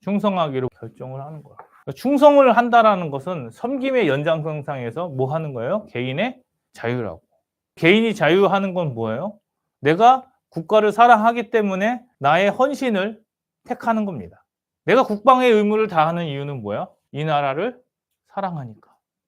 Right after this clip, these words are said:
그런데 자꾸 이 나라를 쓰레기 같은 나라로 만들면은 누가 충성을 하겠냐는 거지. 자, 나, 나는 사랑과 헌신을 줬어요. 내가 헌신을 해서 죽었어.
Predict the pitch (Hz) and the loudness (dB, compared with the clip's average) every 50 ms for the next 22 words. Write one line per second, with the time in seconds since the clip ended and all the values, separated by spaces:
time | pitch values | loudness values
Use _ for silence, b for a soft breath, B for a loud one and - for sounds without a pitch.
0 | _ _ _ _ _ _ - 254 269 269 226 226 214 214 - 233 196 190 202 214 | _ _ _ _ _ _ -4 -2 -2 0 2 2 2 2 2 0 0 2 4 4
1 | 214 208 208 202 196 185 - 208 220 226 214 202 190 170 - 180 160 147 117 107 | 6 6 4 4 2 -2 -4 -4 -4 -4 -4 -4 -6 -6 -8 -8 -8 -8 -8 -8
2 | 117 117 117 123 107 104 104 104 104 107 117 120 131 139 135 127 107 95 _ _ | -8 -10 -10 -10 -10 -10 -10 -10 -12 -12 -12 -12 -12 -12 -12 -14 -16 -18 _ _
3 | _ _ - 135 170 185 233 240 220 - 233 240 233 214 226 214 208 190 170 170 | _ _ -14 -12 -6 -4 -4 -4 -4 -4 -8 -8 -6 -6 -4 -4 -4 -4 -4 -6
4 | 175 175 170 170 165 160 170 170 156 110 95 _ _ _ _ _ _ _ _ _ | -6 -8 -10 -10 -10 -12 -14 -16 -16 -18 -20 _ _ _ _ _ _ _ _ _
5 | _ _ _ _ _ _ _ _ _ - 151 135 120 110 107 120 127 143 202 190 | _ _ _ _ _ _ _ _ _ -6 -4 -4 -4 -4 -6 -2 0 0 0 0
6 | 165 170 185 214 233 226 214 214 233 247 247 233 220 208 202 196 214 214 233 226 | -2 -2 0 0 0 -2 -2 0 0 0 0 0 0 0 0 0 0 -2 -4 -6
7 | 220 208 214 190 185 - 226 214 190 127 - _ _ _ _ _ _ _ _ _ | -6 -8 -10 -12 -10 -6 -6 -4 -4 -6 -8 _ _ _ _ _ _ _ _ _
8 | _ _ _ _ - - _ _ _ _ - 190 196 226 220 202 226 269 269 226 | _ _ _ _ -20 -20 _ _ _ _ -2 2 6 6 6 6 6 2 0 0
9 | 269 254 233 214 220 214 202 208 202 - - 208 254 254 254 - - _ | -2 -2 0 0 -2 -2 -4 -6 -8 -8 -4 -2 -2 -2 -2 -6 -18 _